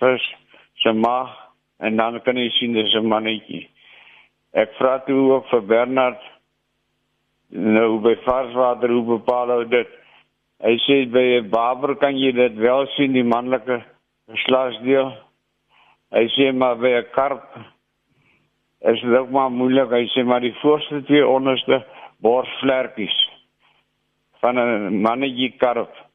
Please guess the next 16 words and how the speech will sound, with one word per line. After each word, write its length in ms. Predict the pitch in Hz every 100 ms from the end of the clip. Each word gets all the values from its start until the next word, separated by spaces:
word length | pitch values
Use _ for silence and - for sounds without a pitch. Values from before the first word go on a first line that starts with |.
| _ _ _
is, 260 | 110 113 -
is 260 | 117 101 -
skerp 380 | 131 127 110 -
punte. 400 | 120 107 104 92 - - - _ _ _ _ _ _
En 260 | - 120 120
natuurlik 560 | 120 113 - 135 135 120
by 100 | 123
die 160 | 117 -
vroulike 480 | 135 143 135 123 117
geslag 540 | 120 104 120 123 104 - _ - _ -
is 200 | 120 107
daai 220 | 117 123 -
twee 200 | 131 127
vlerkies 720 | - 127 123 123 117 123 104
rond. 460 | 104 110 117 104 - _ _ _ _ _ _
Hy 160 | 113